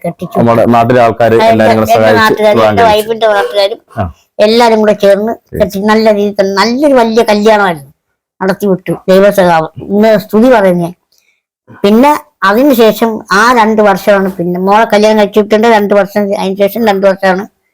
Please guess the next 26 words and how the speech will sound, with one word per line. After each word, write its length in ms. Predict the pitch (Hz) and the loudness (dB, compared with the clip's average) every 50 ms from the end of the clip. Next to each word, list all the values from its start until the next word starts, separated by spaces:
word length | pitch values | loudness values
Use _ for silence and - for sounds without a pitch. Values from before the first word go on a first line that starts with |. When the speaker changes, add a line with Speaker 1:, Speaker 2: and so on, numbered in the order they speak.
| _ _ _ _ _ _ - | _ _ _ _ _ _ -4
Speaker 1:
ഞാൻ 120 | 196 196 196 | -4 -2 0
ഫലിതയിൽ 460 | - 208 214 214 220 214 202 202 190 185 175 | 0 0 0 2 2 2 2 2 0 -2 -2
കളിക്കുന്നത്, 480 | 170 185 175 175 175 165 160 160 160 - - | -2 -2 -2 -2 -4 -6 -6 -8 -10 -6 -2
കളിച്ച് 280 | 185 190 190 190 226 226 220 185 | 0 0 0 0 0 -2 0 0
ലാസ്റ്റ് 300 | 170 170 - - - 185 | -2 -4 -4 -8 -6 -4
കളി 200 | 185 175 180 185 | -2 0 2 2
കളിച്ചിട്ട് 360 | 185 185 175 - 175 170 165 | 2 0 -2 -2 -4 -2 -2
ഇറങ്ങുന്നത്. 460 | 156 151 165 165 165 160 151 143 - - _ _ - - 90 | -2 -2 -4 -8 -8 -8 -10 -12 -14 -16 _ _ -8 -4 -4
Speaker 2:
ആ, 20 | 90 90 - - | -2 -2 -2 -2
നമുക്ക് 260 | 104 101 98 104 113 107 - - | 0 0 2 2 0 0 0 0
അസുഖങ്ങൾ 420 | 110 110 107 - 127 127 123 117 113 | -2 -2 -2 -2 -2 0 0 2 2
കാരണം 220 | 110 110 117 107 | 2 2 0 0
പിന്നെ 200 | 107 110 110 113 113 | 0 0 0 0 0
Speaker 1:
അസുഖങ്ങളെ 240 | 202 214 214 214 | 0 0 0 0
പിന്നെ 300 | 196 190 196 208 214 214 | 0 -2 -4 -4 -2 0
Speaker 2:
ഡോക്ടർ 200 | 233 117 120 110 | 0 0 0 2
Speaker 1:
പിന്നെ 180 | 113 139 127 120 | 2 2 2 2
Speaker 2:
പറഞ്ഞു 140 | 120 123 120 | 2 2 0
Speaker 1:
പറ്റാണ്ടായി. 420 | - 113 - - 226 208 190 175 | 0 0 0 -2 -2 0 0 0
Speaker 2:
ആ, 80 | 101 95 90 | 0 -2 -2
ഒട്ടും 120 | 101 104 | -2 -4
Speaker 1:
പിന്നെ 200 | 107 220 254 254 | -4 -2 -2 0
എനിക്ക് 180 | - - - 226 | 0 0 -2 -2
Speaker 2:
വയ്യ. 60 | 220 | -2
Speaker 1:
പറ്റാണ്ടായി. 380 | 208 208 - 220 220 208 190 | -4 -2 -2 -2 -2 0 0
Speaker 2:
അത് 60 | - | -2